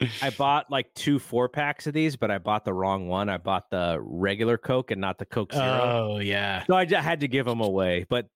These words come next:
Speaker 2: Yeah,
Speaker 1: someone
Speaker 2: I
Speaker 1: was wi-,
Speaker 2: couldn't.
Speaker 1: someone, someone liked it. So, uh, but one
Speaker 2: I
Speaker 1: of
Speaker 2: think
Speaker 1: our
Speaker 2: my
Speaker 1: guests
Speaker 2: body would go into shock if I had that much sugar now.
Speaker 1: <laughs> Yeah,
Speaker 2: Just,
Speaker 1: yeah.
Speaker 2: I have a hard time with that. I finally got to Total Wine, and I ended up getting this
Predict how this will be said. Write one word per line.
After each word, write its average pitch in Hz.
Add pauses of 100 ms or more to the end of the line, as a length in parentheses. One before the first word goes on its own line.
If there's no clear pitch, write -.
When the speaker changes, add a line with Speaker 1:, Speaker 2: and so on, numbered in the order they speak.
Speaker 2:
Yeah, 110
Speaker 1:
someone 156
Speaker 2:
I 107
Speaker 1:
was 98
wi-, 104
Speaker 2:
couldn't. 87
Speaker 1:
someone, 131
someone 135
liked 104
it. 90
So, 80
uh, 82
but 92
one 107
Speaker 2:
I 139
Speaker 1:
of 143
Speaker 2:
think 165
Speaker 1:
our 160
Speaker 2:
my 156
Speaker 1:
guests 95
Speaker 2:
body 139
would 123
go 127
into 113
shock 113
if 104
I 101
had 92
that 92
much 87
sugar 87
now. 82
Speaker 1:
<laughs> -
Yeah, -
Speaker 2:
Just, - (180)
Speaker 1:
yeah. 120
Speaker 2:
I 98
have 95
a 90
hard 92
time 98
with 87
that. 92 (300)
I 175
finally 226
got 139
to 139
Total 135
Wine, 104 (1200)
and 139
I 165
ended 220
up 131
getting 143
this 113